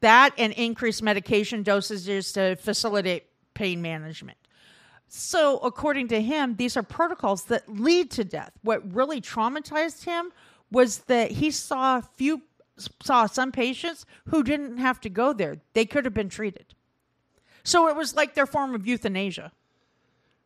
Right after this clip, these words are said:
Ninety-two percent of the deaths were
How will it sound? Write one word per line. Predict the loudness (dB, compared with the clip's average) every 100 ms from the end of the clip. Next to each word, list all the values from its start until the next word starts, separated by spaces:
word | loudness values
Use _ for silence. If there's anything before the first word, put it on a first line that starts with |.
| _ _ _
Ninety-two | 0 4 4 4 2 6 6
percent | 6 2 2 4
of | 4
the | 4
deaths | 6 6 4 -4
were | -6 2 4 4